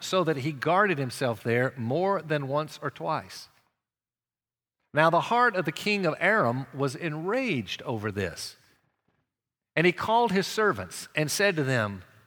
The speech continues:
"Will you tell me which of us is for the king of Israel?" If you're not following,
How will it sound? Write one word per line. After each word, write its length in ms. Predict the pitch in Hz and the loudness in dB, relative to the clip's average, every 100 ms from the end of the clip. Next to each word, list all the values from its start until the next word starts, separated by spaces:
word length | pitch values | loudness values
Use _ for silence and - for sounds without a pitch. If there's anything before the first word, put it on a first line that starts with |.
| _ | _
"Will 120 | 117 | -4
you 200 | 120 240 | -2 -2
tell 320 | - - 208 185 | -2 -2 0 0
me 240 | 180 175 | 2 0
which 400 | - - 285 - | -2 -2 -2 0
of 180 | 175 139 | 0 2
us 300 | 143 135 - | 2 0 -4
is 140 | 135 - | -6 -2
for 180 | 180 | -2
the 120 | 143 135 | 0 -2
king 280 | - 175 | -4 -2
of 80 | 147 | 0
Israel?" 380 | 143 131 110 87 - - | 2 0 -4 -12 -16 -12
If 120 | - 147 | -6 0
you're 100 | 135 | 2
not 220 | 175 160 | 2 2
following, 540 | - 196 156 123 123 | 4 4 4 2 -4